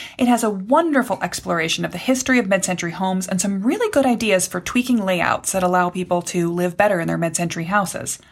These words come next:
But when you look at the photos of the design example projects shown in the work, it is a body of work of a design team working largely in the nineteen nineties. And their mid-century home updates are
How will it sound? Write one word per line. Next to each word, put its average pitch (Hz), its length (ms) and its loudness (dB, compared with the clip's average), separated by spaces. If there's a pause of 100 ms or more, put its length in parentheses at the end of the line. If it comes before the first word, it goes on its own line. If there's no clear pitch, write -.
(560)
But 233 260 2 (380)
when 247 160 4
you 330 100 2
look 359 160 -2
at 392 80 -2
the 381 80 0
photos 196 600 2
of 190 160 -2
the 190 80 -4
design 208 340 0
example 196 400 -2
projects 170 720 -4
shown 208 440 0
in 190 100 -2
the 185 60 -4
work, 156 360 -6 (460)
it 254 160 4
is 269 260 4
a 269 60 4
body 202 340 0
of 214 140 -2
work 202 220 2
of 202 100 0
a 190 40 -4
design 202 380 2
team 196 260 -2
working 190 300 -2
largely 180 400 -2
in 208 60 -4
the 202 80 -2
nineteen 180 400 -2
nineties. 285 500 -2 (460)
And 233 200 4
their 262 220 4
mid-century 285 600 2
home 233 300 4
updates 190 540 -2
are 196 200 -4